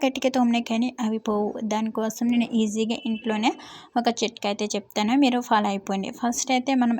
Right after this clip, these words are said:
ఏ గిన్నె అయితే క్లీన్ చేయాలనుకుంటున్నామో అది తీసుకొని, ఇంకా స్టవ్ వెలిగించి, స్టవ్ మీద పెట్టి, దాని నిండా వాటర్ వేసుకోవాలన్నమాట.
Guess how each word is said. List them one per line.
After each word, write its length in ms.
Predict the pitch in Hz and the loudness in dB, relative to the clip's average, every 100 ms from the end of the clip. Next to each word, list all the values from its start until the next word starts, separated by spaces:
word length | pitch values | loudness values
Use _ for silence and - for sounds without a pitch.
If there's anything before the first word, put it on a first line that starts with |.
| - | -2
ఏ 120 | 220 226 | -2 0
గిన్నె 240 | 220 220 | 0 -2
అయితే 140 | 214 226 | -4 -2
క్లీన్ 220 | 214 214 | 0 0
చేయాలనుకుంటున్నామో 640 | 214 208 202 208 202 214 214 | 0 -2 -2 -2 -2 -2 0
అది 140 | 208 214 | -2 -2
తీసుకొని, 420 | 208 - 208 254 - - - - - 226 | -4 -2 0 0 0 -12 -20 -20 -8 -4
ఇంకా 160 | 226 | -2
స్టవ్ 280 | - 226 202 | -2 0 0
వెలిగించి, 420 | 202 208 214 220 | 0 0 -2 -2
స్టవ్ 280 | - 208 202 | 0 2 2
మీద 160 | 202 214 | 0 -2
పెట్టి, 220 | 202 247 | -2 -2
దాని 220 | 240 220 214 | 0 0 0
నిండా 240 | 208 220 | 0 0
వాటర్ 340 | 269 208 208 202 | 2 0 0 -2
వేసుకోవాలన్నమాట. 760 | 202 - - 196 196 196 190 | -2 -4 -2 0 0 -2 -2